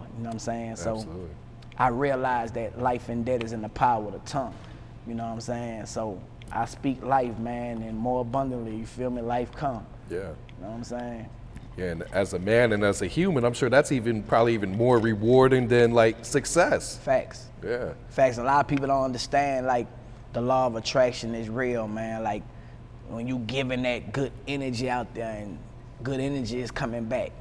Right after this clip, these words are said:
Speaker 2: Yeah.
Speaker 1: You know what I'm saying? And I study these things, bro. So I know that if I do this, this outcome of that. So I'ma choose this route, you know what I'm saying? And believe that the outcome of what I'm doing right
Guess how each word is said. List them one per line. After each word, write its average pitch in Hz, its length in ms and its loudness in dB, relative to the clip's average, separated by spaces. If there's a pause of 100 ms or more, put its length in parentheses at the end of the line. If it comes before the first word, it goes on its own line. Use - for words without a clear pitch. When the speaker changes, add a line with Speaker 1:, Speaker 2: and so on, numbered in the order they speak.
(260)
Speaker 2:
Yeah. 160 180 -8
Speaker 1:
You 117 80 -4
know 117 80 -4
what 113 60 -4
I'm 110 60 -6
saying? 120 480 -2 (240)
And 135 140 4
I 151 100 12
study 185 460 6
these 151 280 0
things, 123 440 0
bro. 120 220 -2
So 127 460 0
I 135 200 4
know 143 420 6 (680)
that 131 200 2
if 127 140 2
I 131 160 6
do 135 280 0
this, 156 540 0 (420)
this - 360 -2 (340)
outcome 123 560 4
of 117 120 -4
that. 101 200 -6 (720)
So 110 320 0
I'ma 135 300 0
choose 135 400 2
this 156 260 2
route, 131 300 2
you 117 100 -6
know 131 80 -2
what 131 80 -2
I'm 123 60 -6
saying? 131 520 -4
And 120 380 -4
believe 131 460 0
that 127 160 -4
the - 160 -6
outcome 127 520 0 (360)
of 117 200 0
what 127 180 2
I'm 123 140 0
doing 123 580 -4
right 151 260 4